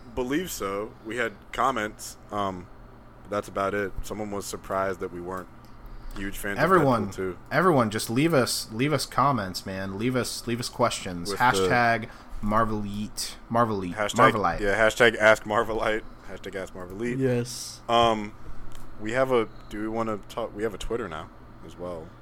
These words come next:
Speaker 3: We
Speaker 1: Do we
Speaker 3: do
Speaker 1: wanna shill that?
Speaker 3: technically have a Twitter. Is it, what was the at again? I forget.
Speaker 1: At Marvel Annotated.
Speaker 3: Annotated. Okay, I'll
Speaker 2: It
Speaker 3: try and
Speaker 2: is.
Speaker 3: leave that somewhere in the description or something.
Speaker 1: Okay. Yeah, so we have a Twitter now. Um, so we'll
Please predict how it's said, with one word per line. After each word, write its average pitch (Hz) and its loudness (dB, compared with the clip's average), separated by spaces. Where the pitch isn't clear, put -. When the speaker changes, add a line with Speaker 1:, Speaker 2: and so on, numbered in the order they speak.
Speaker 3:
We 143 -2
Speaker 1:
Do 147 2
we 202 4
Speaker 3:
do 208 6
Speaker 1:
wanna - 0
shill 87 -8
that? 95 -6
Speaker 3:
technically 185 4
have 190 8
a 190 2
Twitter. 196 4
Is 147 -4
it, 151 0
what 165 2
was 190 0
the 170 2
at 139 2
again? 165 -2
I 151 -4
forget. 120 -6
Speaker 1:
At 117 4
Marvel 110 2
Annotated. 107 -6
Speaker 3:
Annotated. 123 -6
Okay, 123 0
I'll 117 0
Speaker 2:
It 120 4
Speaker 3:
try 131 8
and 147 4
Speaker 2:
is. 143 2
Speaker 3:
leave 139 2
that 131 0
somewhere 131 -4
in 123 -2
the 123 -2
description 120 -6
or 117 -6
something. 92 -4
Speaker 1:
Okay. 90 -2
Yeah, 98 0
so 95 -4
we 101 2
have 120 6
a 135 0
Twitter 123 2
now. 87 -4
Um, 90 -2
so 92 -2
we'll 98 2